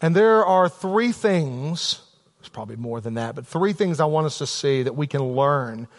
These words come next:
from the sins of the younger son. The first one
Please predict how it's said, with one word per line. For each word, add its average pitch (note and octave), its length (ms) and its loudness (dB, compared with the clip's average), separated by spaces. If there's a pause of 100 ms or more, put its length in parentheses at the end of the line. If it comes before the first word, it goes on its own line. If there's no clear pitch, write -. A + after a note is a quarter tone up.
(200)
from D#3 260 -2
the C#3 100 -2
sins D3 400 0
of B2 80 -8
the B2 80 -6
younger B2 300 -4
son. A#2 460 -10 (840)
The C#3+ 80 -2
first F#3+ 320 2
one A#2 240 -10